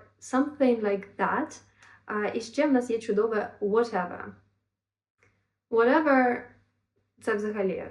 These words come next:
<laughs> а, типу, як пофіг що і тому подібне. І от це, типу, whatever. М.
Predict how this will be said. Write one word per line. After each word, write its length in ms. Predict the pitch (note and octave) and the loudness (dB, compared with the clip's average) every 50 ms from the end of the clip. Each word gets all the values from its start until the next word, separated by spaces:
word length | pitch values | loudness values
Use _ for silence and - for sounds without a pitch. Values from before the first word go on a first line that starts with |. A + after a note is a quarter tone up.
| - - - - - - - - - - | -8 -4 -2 -2 -2 -2 -6 -8 -10 -12
<laughs> 560 | - - _ _ _ - - - - - - - | -14 -18 _ _ _ -20 -20 -18 -18 -18 -10 -6
а, 360 | - G#3 G#3 G3+ G3+ G3+ G3+ | -4 -2 0 2 2 0 0
типу, 240 | - G3+ G3 A3 G#3 | -2 -2 2 2 2
як 180 | G3+ G#3 - | 2 2 4
пофіг 320 | - A#3+ A#3+ A#3+ A#3+ G#3+ - | 6 6 6 6 4 0 0
що 360 | - - - C#4+ D#4 E4+ E4+ | -2 -2 0 2 4 4 6
і 200 | C#4 A#3+ A3+ G#3+ | 4 4 4 2
тому 340 | - - G#3 G3 G3+ G#3 G3 | -2 -4 -4 -2 -2 -2 -2
подібне. 640 | G#3 G#3 G#3 C4 C4+ B3+ A#3 G#3+ G#3 G3+ F#3+ - - | -2 0 2 2 2 2 2 0 -2 -2 -2 -4 -4
І 180 | G3 F#3+ F#3 F#3+ - - - | -4 -4 -4 -6 -10 -12 -4
от 360 | - A3+ A3 A3 - - A#3+ - | -2 0 0 0 -4 -8 -4 -2
це, 120 | A3+ A3 | 0 2
типу, 200 | - G#3 F#3+ G3 | 2 2 2 2
whatever. 680 | F#3+ - - A3+ A#3 A3+ G3+ G3 F#3 F#3+ F#3+ G3 G3 - - - _ _ _ _ - | 0 -2 0 0 2 4 4 4 4 4 4 2 2 0 -6 -16 _ _ _ _ -8
М. 400 | A3+ A#3 A3+ G#3+ G#3+ G#3+ A3 | -8 -6 -6 -8 -10 -12 -16